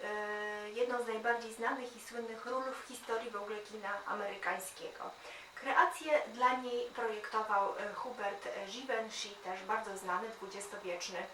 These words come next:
projektant. E, jej styl był bardzo dziewczęcy, e, e,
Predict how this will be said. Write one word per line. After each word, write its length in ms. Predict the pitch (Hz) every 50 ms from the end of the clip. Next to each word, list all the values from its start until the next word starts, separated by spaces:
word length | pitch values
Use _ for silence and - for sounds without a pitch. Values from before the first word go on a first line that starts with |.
| - - - - - - -
projektant. 720 | - 214 202 202 202 202 202 - - - - - - - - - - - - - - - - - - - - -
E, 320 | - 208 208 208 208 202 208
jej 300 | 214 262 302 330 330 -
styl 480 | - - - - 349 339 311 - 233
był 160 | 233 247 247 240
bardzo 340 | - 262 262 262 - 233
dziewczęcy, 760 | 233 233 233 233 - - - 254 247 247 240 233 - - 185 185
e, 800 | 196 - - - 214 - - - - - - - - - -
e, 40 | -